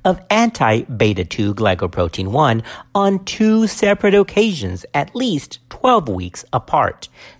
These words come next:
Now remember that the condition requires, in addition to these lab findings, one or more clinical situations, which can include vascular thrombosis or more than three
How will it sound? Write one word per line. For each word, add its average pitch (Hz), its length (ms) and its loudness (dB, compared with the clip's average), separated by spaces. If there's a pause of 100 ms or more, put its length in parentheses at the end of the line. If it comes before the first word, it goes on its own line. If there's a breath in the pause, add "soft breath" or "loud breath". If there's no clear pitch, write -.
Now 90 100 -4
remember 117 440 0
that 117 160 -2
the - 60 -8
condition 165 500 -2
requires, 139 580 2
in 220 140 0
addition 220 420 2
to 143 100 -6
these 104 240 -4
lab 90 360 -2
findings, 101 640 0 (320 loud breath)
one 151 420 2 (120)
or 220 240 4
more 180 400 2
clinical 165 600 -2
situations, 180 840 -2
which - 240 -2
can 117 120 -4
include 139 520 2
vascular 113 580 0
thrombosis 127 800 0 (340 loud breath)
or 165 560 4
more 135 400 -2
than 110 220 -6
three 143 580 -4